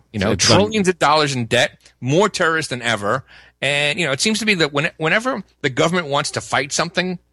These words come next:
Speaker 1: like the war on drugs or the war on poverty, uh, the war on <laughs> education, it just gets worse.
Speaker 2: Any war that th-, this government declares usually makes the problem they're declaring a war against worse.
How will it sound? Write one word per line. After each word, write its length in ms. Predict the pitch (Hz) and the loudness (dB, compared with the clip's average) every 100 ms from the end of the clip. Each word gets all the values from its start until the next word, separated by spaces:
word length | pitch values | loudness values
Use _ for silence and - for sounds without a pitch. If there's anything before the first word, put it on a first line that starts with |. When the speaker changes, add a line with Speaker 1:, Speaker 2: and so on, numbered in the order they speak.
| - | -8
Speaker 1:
like 120 | 101 | -6
the 80 | 101 | -2
war 280 | 98 147 143 | 2 4 4
on 120 | 131 | 2
drugs 360 | 117 117 101 98 | 0 -2 -2 -6
or 40 | |
the 60 | 92 | -6
war 260 | 113 135 135 | 0 2 2
on 220 | 120 101 | 2 -2
poverty, 560 | - 117 117 98 90 - - - - | -2 0 0 -2 -6 -8 -20 -8 0
uh, 420 | 101 101 101 98 | 0 2 -2 -2
the 100 | 107 | -2
war 180 | 120 143 | -2 -2
on 60 | |
<laughs> 40 | - | -2
education, 560 | 160 143 143 139 - - - - | -2 0 2 2 -2 -8 -16 -4
it 160 | 185 160 | -2 0
just 220 | 202 - | 0 2
gets 200 | 208 143 | 0 -2
worse. 760 | 110 107 143 196 90 - - - | -6 -2 2 2 0 -2 -4 -4
Speaker 2:
Any 280 | 117 135 160 | -2 2 4
war 400 | 139 123 127 127 | 4 4 6 6
that 220 | 107 98 | 4 0
th-, 160 | - 104 | -2 -4
this 180 | 117 120 | 0 0
government 400 | - 110 95 104 | 4 2 2 0
declares 560 | 92 - 117 104 95 82 | -2 0 4 4 4 2
usually 400 | 104 107 101 98 | 2 2 2 2
makes 440 | 98 101 95 - - | 4 4 2 -2 -4
the 420 | 104 95 92 82 | -2 0 0 -4
problem 540 | - 117 107 95 95 | 0 4 4 2 0
they're 160 | 92 92 | 0 0
declaring 600 | 85 - 110 98 92 92 | -2 0 2 2 2 2
a 40 | |
war 260 | 98 110 90 | 4 4 4
against 360 | 85 85 78 | 2 0 0
worse. 500 | 98 104 80 - - | 4 4 4 -2 -14